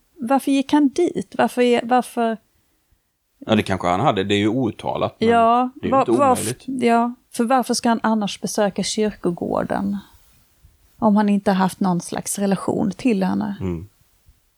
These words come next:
Speaker 2: Å andra sidan så finns det många så här poliser i filmer som blir så här besatta av, eh, ett fall och inte kan släppa det. Och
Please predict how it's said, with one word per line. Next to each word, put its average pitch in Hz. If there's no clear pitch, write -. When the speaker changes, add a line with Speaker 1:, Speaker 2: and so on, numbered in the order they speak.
Speaker 2:
Å 98
andra 101
sidan 98
så 90
finns 90
det 92
många 92
så 87
här 87
poliser 87
i 90
filmer 87
som 85
blir -
så -
här -
besatta -
av, -
eh, -
ett -
fall -
och 95
inte -
kan 85
släppa -
det. -
Och -